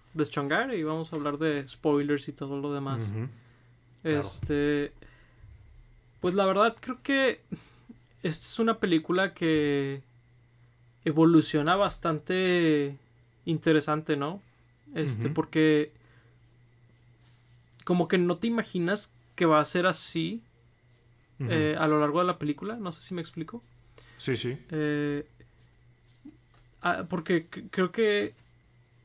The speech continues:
Speaker 1: al inicio me dio una vibra como muy moderna la película. No sé a ti,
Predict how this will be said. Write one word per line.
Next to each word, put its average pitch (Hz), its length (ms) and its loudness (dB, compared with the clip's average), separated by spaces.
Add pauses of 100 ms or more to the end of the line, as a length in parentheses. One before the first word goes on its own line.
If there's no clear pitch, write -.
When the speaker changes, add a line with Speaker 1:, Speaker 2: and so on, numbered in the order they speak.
(140)
Speaker 1:
al 175 200 4
inicio 170 280 4
me 214 140 2
dio 170 220 4
una 175 300 2
vibra 165 340 4
como 165 240 0
muy 143 220 4
moderna 156 460 4
la 170 160 -2
película. 151 460 -4 (200)
No 151 100 -4
sé 156 400 4
a 147 140 -2
ti, 160 240 -4